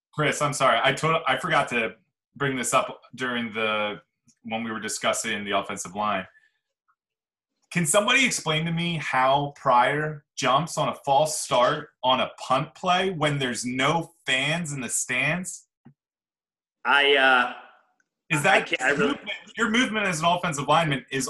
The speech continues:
Speaker 1: on the ball, right? Everything's based off the ball movement.
Speaker 2: Uh, I, I think by some stretches that's a, that's a cuttable offense.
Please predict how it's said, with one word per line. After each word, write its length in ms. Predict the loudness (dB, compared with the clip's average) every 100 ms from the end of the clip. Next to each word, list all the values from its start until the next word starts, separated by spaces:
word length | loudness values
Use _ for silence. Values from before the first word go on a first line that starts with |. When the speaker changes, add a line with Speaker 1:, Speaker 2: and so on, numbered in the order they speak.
| 0
Speaker 1:
on 200 | 2 2
the 80 | 0
ball, 380 | 0 2 2 0
right? 320 | -2 -2 -6 _
Everything's 480 | -2 -2 -2 -4 -4
based 220 | -4 -2
off 140 | -2 -2
the 60 |
ball 280 | 0 2 2
movement. 380 | -2 -10 -16 -20 _ _ _ _ _ _ _ _ _ _
Speaker 2:
Uh, 300 | 2 4 4 2 -8 -18 _
I, 280 | -18 -14 -16 -16 _ 0
I 140 | 2
think 400 | 4 2 0 0
by 140 | 2 2
some 320 | 2 -2 -2
stretches 500 | 0 2 2 0 0
that's 260 | 0 0 -2
a, 240 | -2 -2
that's 220 | -2 -2
a 40 | -4
cuttable 520 | -4 -4 -4 -6 -8
offense. 500 | -10 -16 -16 -18 -20